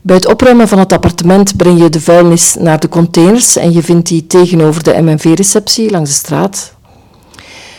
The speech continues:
Je haalt het, eh, vaatwerk uit de vaatwasser, dus de vaatwasser moet leeg zijn. Je plaatst het, eh,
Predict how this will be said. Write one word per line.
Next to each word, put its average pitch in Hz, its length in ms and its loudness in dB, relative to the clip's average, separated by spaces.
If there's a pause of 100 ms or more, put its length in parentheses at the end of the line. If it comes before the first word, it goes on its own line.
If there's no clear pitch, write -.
(160)
Je 180 200 0
haalt 196 460 2
het, - 360 -2
eh, 165 140 2
vaatwerk 185 840 -2
uit 165 460 -2
de 160 120 -2
vaatwasser, 180 600 -2
dus 180 200 0
de 156 120 -2
vaatwasser 165 480 -2
moet 170 180 0
leeg 170 300 2
zijn. 214 280 0
Je 196 100 -2
plaatst 156 440 -4
het, 151 320 -6
eh, 143 100 -4